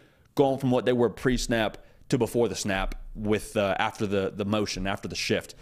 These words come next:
And the reason why that was so interesting, the reason why that was so effective against Alabama, whenever you shift as an offense, and especially the way that Texas shifted as an offense with those skilled players lining up all over the field,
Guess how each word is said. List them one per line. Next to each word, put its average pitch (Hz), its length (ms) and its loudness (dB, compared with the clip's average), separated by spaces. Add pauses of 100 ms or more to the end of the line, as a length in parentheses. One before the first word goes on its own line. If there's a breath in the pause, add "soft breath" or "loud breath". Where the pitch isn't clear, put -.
(400 loud breath)
And 135 160 0
the 123 60 2
reason 180 380 2
why 131 160 4
that 135 160 2
was 113 80 0
so 131 260 4
interesting, 123 460 0
the 113 80 2
reason 127 400 2
why 120 180 4
that 117 140 0
was 107 100 -2
so 120 220 2
effective 107 540 0
against 113 280 0
Alabama, 110 640 0 (340 loud breath)
whenever 180 340 2
you 208 220 0
shift - 540 0
as 131 200 0
an 120 100 2
offense, 147 540 -2 (120)
and 135 80 0
especially 165 300 2
the 139 60 4
way 143 140 6
that 113 160 2
Texas 170 320 0
shifted 107 320 0
as 101 160 2
an 104 80 -2
offense 101 340 -2
with 110 120 -4
those 110 160 0
skilled 117 260 2
players 113 320 0
lining 113 240 2
up 107 100 0
all 110 120 2
over 110 160 2
the 101 60 -2
field, 113 360 0